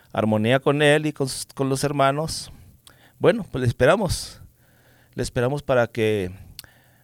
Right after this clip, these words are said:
pues, se una, se una con nosotros en, en la búsqueda de la palabra de Dios, en la búsqueda del Señor.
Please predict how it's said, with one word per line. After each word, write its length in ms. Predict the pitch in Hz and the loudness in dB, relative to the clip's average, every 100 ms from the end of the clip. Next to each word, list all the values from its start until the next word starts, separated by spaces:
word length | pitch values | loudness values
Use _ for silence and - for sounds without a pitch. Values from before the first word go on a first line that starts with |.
| _ - | _ -6
pues, 160 | 135 - | -4 0
se 180 | 127 | 2
una, 400 | 120 139 117 110 | 2 2 0 -2
se 160 | - 104 | -8 -4
una 180 | 113 120 | -2 -2
con 140 | 113 | -2
nosotros 560 | 101 - 104 104 101 - | -2 0 -2 -2 -4 -4
en, 240 | 95 92 - - _ _ _ _ _ | -6 -8 -12 -20 _ _ _ _ _
en 100 | 110 | -2
la 80 | 113 | 2
búsqueda 720 | 110 131 - 131 113 95 95 - | 4 2 0 2 2 2 -2 -14
de 340 | - - 101 | -20 -10 -6
la 120 | 95 92 | -4 -4
palabra 400 | 98 104 117 110 | -2 0 2 2
de 80 | |
Dios, 280 | 98 107 110 | 2 0 -2
en 80 | 98 | -4
la 60 | 101 | -2
búsqueda 340 | 127 - 120 | -4 -2 0
del 140 | 104 | 0
Señor. 480 | - 85 90 92 - | -2 -6 -4 -6 -10